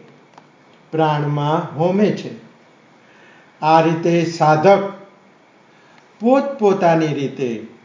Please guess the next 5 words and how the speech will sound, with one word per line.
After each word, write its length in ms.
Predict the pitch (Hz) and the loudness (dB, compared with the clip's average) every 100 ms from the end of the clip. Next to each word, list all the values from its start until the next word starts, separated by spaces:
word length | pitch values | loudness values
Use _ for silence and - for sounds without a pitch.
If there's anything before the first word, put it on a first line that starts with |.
| _ _ _ _ _ _ _ _ 170 | _ _ _ _ _ _ _ _ 2
પાપોનો 560 | 175 175 190 185 175 156 | 4 4 0 0 0 0
નાશ 360 | 160 185 220 - | 2 4 2 0
કરવા 420 | 190 147 135 127 107 - - _ _ _ _ _ _ - | -2 0 0 -2 -4 -10 -20 _ _ _ _ _ _ -6
યજ્ઞનું 640 | 156 170 156 175 175 175 156 | 2 2 2 2 2 4 2
અનુષ્ઠાન 600 | 143 147 - - 170 | 0 -4 -6 -2 0